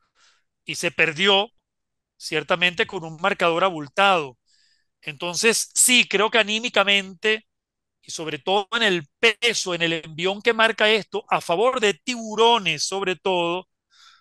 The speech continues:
fue un, un juego casi decisivo para la serie, es verdad. Pero me parece que también, al mismo tiempo, hay una complejidad mucho más profunda que hacía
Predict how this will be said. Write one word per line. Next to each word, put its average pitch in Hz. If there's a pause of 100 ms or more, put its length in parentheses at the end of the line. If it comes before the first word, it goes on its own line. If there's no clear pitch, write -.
(300)
fue 160
un, 180
un 170
juego 202 (280)
casi 226
decisivo 190
para 151
la 139
serie, 139
es 135
verdad. 160 (640)
Pero 180
me 175
parece 180
que 240
también, 202 (960)
al 151
mismo 185
tiempo, 202 (400)
hay 165
una 220
complejidad 185
mucho 185
más 196
profunda 202 (560)
que 160
hacía 180